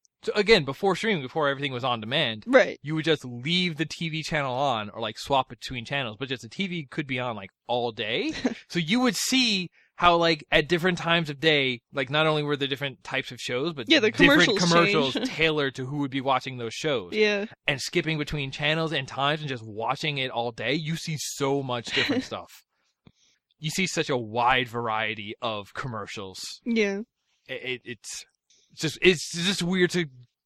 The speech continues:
Speaker 1: in this day and age, it's weird to consider commercials. That's all I'm
Speaker 2: <laughs>
Speaker 1: saying. Never mind what it's like to think about commercials that you remember so deeply.
Speaker 2: Mm-hmm.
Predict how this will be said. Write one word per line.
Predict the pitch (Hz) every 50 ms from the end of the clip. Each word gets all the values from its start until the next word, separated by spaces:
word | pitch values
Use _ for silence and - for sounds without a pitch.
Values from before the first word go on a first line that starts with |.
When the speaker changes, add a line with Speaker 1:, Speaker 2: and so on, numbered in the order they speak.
| - - - - _ - - _ _ -
Speaker 1:
in | 233 208
this | 196 220 247 226
day | - 240 226 220
and | 208 202
age, | 202 180 151 165
it's | 180 -
weird | 151 143 175 165 165 156
to | - 165
consider | - 156 143 143 143 131 123
commercials. | 117 127 123 107 95 - - 82 -
That's | - 151 139 - -
all | 143 127 113 -
I'm | 285
Speaker 2:
<laughs> |
Speaker 1:
saying. | 269 - 98 92 92 - - 571 - - 480 _ _ _ _ _ _ - - _ _ _ _ _ _ _ _ - -
Never | 143 135 143 139 131 135
mind | 135 135 123 127 127
what | 131 127
it's | 123 -
like | 143 127 117
to | - 131
think | - 143 135 123
about | 127 123 123 120 117
commercials | - - 147 135 123 117 - - 127 113
that | 123 117 107
you | 135 135 131
remember | 123 123 131 127 123 120 117 120 123 131 123 113 113 107
so | - - 135 123 120 101 - _
deeply. | - - 113 110 - - 82 80 80 85 - -
Speaker 2:
Mm-hmm. | 262 285 269 262 240 254 262